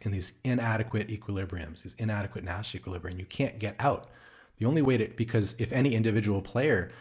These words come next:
changes their strategy, it's just worse for them. These multipolar tracks, traps that, that make us stuck as a civilization. Um, the only way to change that is to change the whole game,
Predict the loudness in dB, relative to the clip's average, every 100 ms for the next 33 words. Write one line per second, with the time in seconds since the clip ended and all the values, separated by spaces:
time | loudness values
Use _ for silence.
0 | -10 0 4 6 4 2 2 4 6 4
1 | 2 0 0 0 0 0 -2 0 2 0
2 | -2 -14 -8 -6 0 2 4 2 4 2
3 | 2 2 4 2 -2 -12 -14 -12 2 4
4 | 4 -2 -6 -8 -8 -4 -4 -2 -4 -4
5 | 0 0 0 -4 -4 -8 -6 -6 -8 -8
6 | -10 -14 -20 -14 0 0 0 -6 -4 -2
7 | -2 -4 -10 _ _ _ _ -4 2 6
8 | 6 4 2 2 4 4 2 0 -2 0
9 | 0 0 0 0 0 -2 -4